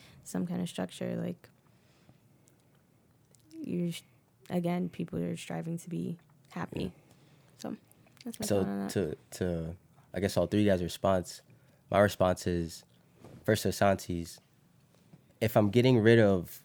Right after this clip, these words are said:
Speaker 2: calling emotions bad, I'm also not, not gonna call them good. So, like, for someone saying, "Oh, we gotta put sad in the bad category so people don't say, 'Oh, this is good, I'm, I'm fine here.'" No, I would get rid of both those. Both those things wouldn't exist.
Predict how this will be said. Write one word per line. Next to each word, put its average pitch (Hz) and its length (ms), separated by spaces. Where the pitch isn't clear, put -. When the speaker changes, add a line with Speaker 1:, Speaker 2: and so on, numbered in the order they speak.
Speaker 2:
calling 101 260
emotions 98 420
bad, 104 440
I'm 95 100
also 98 260
not, - 320
not 85 220
gonna 82 140
call 85 180
them 78 160
good. 82 300
So, 104 200
like, 90 160
for 104 100
someone 101 260
saying, 90 480
"Oh, 107 80
we 107 80
gotta 101 100
put 101 160
sad 101 220
in 90 80
the 85 60
bad 101 280
category 90 460
so 90 100
people 98 180
don't 92 140
say, 98 160
'Oh, 101 140
this 87 80
is 85 100
good, 98 180
I'm, 85 160
I'm 87 140
fine 104 240
here.'" 87 100
No, 92 140
I 90 100
would 95 120
get 95 120
rid 85 120
of 82 80
both 92 240
those. - 220
Both 98 260
those 90 180
things 87 240
wouldn't 87 220
exist. 87 380